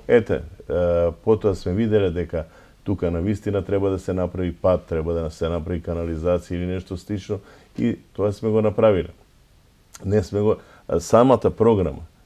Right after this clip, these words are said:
значи, ние ја правиме на основа на барањата на граѓаните.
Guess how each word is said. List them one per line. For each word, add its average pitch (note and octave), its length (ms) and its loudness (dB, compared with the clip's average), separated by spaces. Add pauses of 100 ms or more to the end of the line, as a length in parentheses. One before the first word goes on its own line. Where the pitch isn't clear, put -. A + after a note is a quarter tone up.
значи, E2 380 -8 (400)
ние G#2+ 220 2
ја G2 60 -2
правиме A2+ 280 2
на G#2 100 0
основа G#2 280 -2
на F2 240 -4 (120)
барањата F#2 500 0
на E2 100 -4
граѓаните. E2 520 -4